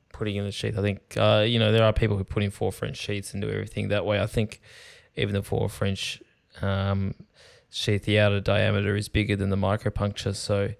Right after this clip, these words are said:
it feels a bit big to me. I, yeah, I, I leave the micropuncture sheath in. You can always put a, a valve on the end of it and then use that as your sheath. And then I would put a C X I and an oh one eight to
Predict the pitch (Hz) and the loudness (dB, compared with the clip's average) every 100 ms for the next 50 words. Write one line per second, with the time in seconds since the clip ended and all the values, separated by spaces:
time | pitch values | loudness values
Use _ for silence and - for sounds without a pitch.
0 | - - - - 113 - 123 107 101 113 | -16 -20 -20 -6 0 4 4 4 0 0
1 | 107 - 107 107 104 123 117 110 - - | -2 0 2 2 0 0 0 0 -2 -4
2 | 107 104 98 110 85 107 107 107 104 101 | 2 4 6 4 2 2 4 4 2 2
3 | 104 104 - 104 101 104 - 104 - 110 | 0 -2 -4 -4 -4 -6 -4 -4 -2 0
4 | 104 110 107 101 - 113 101 98 104 - | 0 2 0 0 -2 -2 0 0 -2 -14
5 | - - - - _ - 107 120 113 117 | -20 -20 -20 -20 _ -2 2 6 8 8
6 | 113 104 104 110 113 127 - - _ - | 6 4 6 6 6 4 0 -8 _ -10
7 | - 104 98 101 101 95 104 107 101 - | -2 0 2 0 2 0 0 -2 -2 -2
8 | 101 - 104 101 98 107 - 107 104 - | -2 -2 0 2 2 0 -4 -6 -6 -6
9 | 98 - - - 101 101 98 104 - _ | -4 -4 -6 -2 0 2 0 -4 -10 _
10 | - 101 98 98 98 98 95 98 - 107 | -6 -4 0 0 2 2 0 -2 -4 -2
11 | 104 | -2